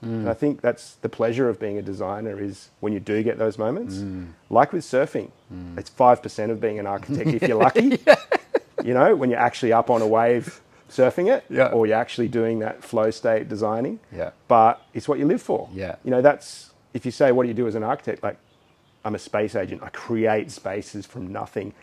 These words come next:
Speaker 2: and imagine them and conjure them and, and then convince people and then, then, and then they happen." Um, it's not like, "Oh, I write contracts and I review
Speaker 1: <laughs>
Speaker 2: reports and
Speaker 1: Yeah.
Speaker 2: I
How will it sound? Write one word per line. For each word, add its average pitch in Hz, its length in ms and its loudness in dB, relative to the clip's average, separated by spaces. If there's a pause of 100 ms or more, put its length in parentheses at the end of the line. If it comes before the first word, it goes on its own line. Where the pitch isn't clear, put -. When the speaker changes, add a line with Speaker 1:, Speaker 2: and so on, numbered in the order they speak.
(100)
Speaker 2:
and 101 120 -10
imagine 107 520 -6
them 98 140 -8
and 98 120 -16
conjure 110 400 -8
them 101 260 -10
and, 107 200 -14 (420)
and 95 160 -10
then 101 100 -6
convince 107 420 -8
people 101 320 -8
and 101 100 -10
then, 107 120 -14
then, 107 200 -14 (100)
and 98 120 -10
then 101 120 -12
they 107 80 -14
happen." - 420 -14 (760)
Um, 104 520 -2 (680)
it's 110 120 -12
not 120 180 -4
like, 95 300 -8 (160)
"Oh, 98 300 -2
I 98 80 -8
write 95 260 -4
contracts - 720 -10
and 95 100 -14
I 87 60 -12
review 98 460 -12
Speaker 1:
<laughs> 135 120 -10
Speaker 2:
reports - 580 -4
and 104 160 -6
Speaker 1:
Yeah. 101 100 -4
Speaker 2:
I 104 100 -4